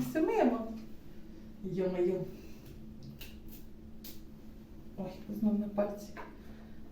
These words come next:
Треба одною рукою в одній тримати, коли пшикаєш, а в іншій, коли видихаєш. Так, поки що нічого не чую. Отой А вон чуткий, дифузненький. О! Ой, бергамот.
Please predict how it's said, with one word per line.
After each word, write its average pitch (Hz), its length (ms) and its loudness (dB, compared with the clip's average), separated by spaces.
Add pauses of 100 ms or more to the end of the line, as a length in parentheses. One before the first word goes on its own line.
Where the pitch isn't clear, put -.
Треба 220 380 8 (300)
одною 285 480 12
рукою 247 380 6 (520)
в 247 40 2
одній 240 180 8
тримати, 247 540 8
коли 240 160 4
пшикаєш, - 680 6
а 233 40 6
в 220 120 6
іншій, - 380 4
коли 220 300 8 (260)
видихаєш. 208 520 0 (580)
Так, 175 260 -2
поки 208 120 -6
що - 140 2
нічого - 320 6
не 202 100 8
чую. - 280 2 (420)
Отой 220 520 8 (340)
А 226 80 10
вон 240 240 12
чуткий, - 400 0
дифузненький. 214 840 6 (1700)
О! 226 320 8 (1000)
Ой, 254 220 4 (460)
бергамот. 220 600 10